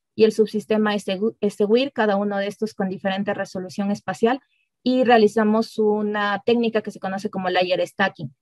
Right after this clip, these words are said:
con la finalidad de unir estas nueve bandas espectrales. No consideramos el subsistema tir porque nuestro objetivo era comparar nuestros resultados con el uso del A S D Terraspec.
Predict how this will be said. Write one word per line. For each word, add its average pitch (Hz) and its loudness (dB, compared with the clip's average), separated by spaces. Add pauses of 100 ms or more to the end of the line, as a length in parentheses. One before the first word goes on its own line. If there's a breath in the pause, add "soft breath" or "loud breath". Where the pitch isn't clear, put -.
(280 soft breath)
con 247 4
la 254 6
finalidad 214 4
de 214 8
unir 214 2
estas 202 -4
nueve 196 -2
bandas 196 -4
espectrales. 170 -4
No 233 4
consideramos 226 2
el 214 -4
subsistema 202 -4
tir 294 -4 (280)
porque 254 4
nuestro 226 2
objetivo 233 0
era 208 2
comparar 196 0
nuestros 214 -4
resultados 214 -2
con 196 -2
el 196 -6
uso 220 2
del 185 0
A 185 0
S 185 -6
D 180 0
Terraspec. - -4